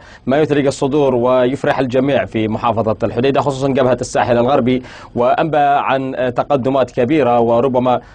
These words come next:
سيحتفل اليمنيون في سادس والعشرين سبتمبر في محافظة الحديدة لإجلاء، وقد تطهرت من نجس هذه الميليشيا. تعليقك حول آخر مسجدات في مختلف الجبهات، منها جبهة صعدة وميدي وغيرها؟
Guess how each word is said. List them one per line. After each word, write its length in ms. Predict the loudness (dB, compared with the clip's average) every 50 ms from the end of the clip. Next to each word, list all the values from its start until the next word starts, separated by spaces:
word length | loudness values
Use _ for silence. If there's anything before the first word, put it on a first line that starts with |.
| -20
سيحتفل 680 | -8 -4 0 2 2 2 2 0 0 -2 -2 -2 0 2
اليمنيون 680 | 2 2 2 2 2 2 0 0 0 2 2 2 0 0
في 100 | -2 -2
سادس 320 | -2 -2 -2 -2 -2 -4
والعشرين 280 | -4 -2 -2 -2 -2 -2
سبتمبر 440 | -2 -2 0 0 2 2 0 0
في 160 | 0 0 -2 -2
محافظة 560 | 0 0 0 0 2 2 2 0 0 -2 -2
الحديدة 480 | -2 -2 -2 0 0 0 2 2 2
لإجلاء، 540 | 0 0 -2 -4 -4 -2 0 0 0 0 -2 -6 -14 -8 -4
وقد 180 | -2 -2 0 0
تطهرت 480 | 0 0 0 0 2 2 0 0 0
من 340 | 0 -2 0 -2 -2 -4 -4 -6 -4 -2 -2
نجس 360 | 0 0 0 0 -2 -2 -2
هذه 420 | -2 0 0 0 0 0 0 0 -2 -8 -20 -20 -20 -10 -4 -2
الميليشيا. 600 | 0 2 2 2 2 2 2 2 2 2 2 2
تعليقك 480 | 2 2 0 0 2 2 0 0 -2 0
حول 220 | 0 2 2 2
آخر 260 | 2 2 0 0 -2
مسجدات 460 | -2 -2 -2 -2 0 0 0 -2 -2
في 220 | 0 0 0 2 0
مختلف 400 | 0 -2 -2 -2 0 0 0 0
الجبهات، 520 | 0 0 0 0 0 0 0 0 0 -2 -6 -14 -18 -6 -2
منها 180 | 0 2 2 2
جبهة 240 | 2 2 0 0
صعدة 480 | 0 0 -2 -2 -2 0 0 2 2 2
وميدي 640 | 2 2 2 2 2 0 0 -2 -2 -2 0 0 0
وغيرها؟ 440 | 2 2 0 0 -2 -4 -8 -12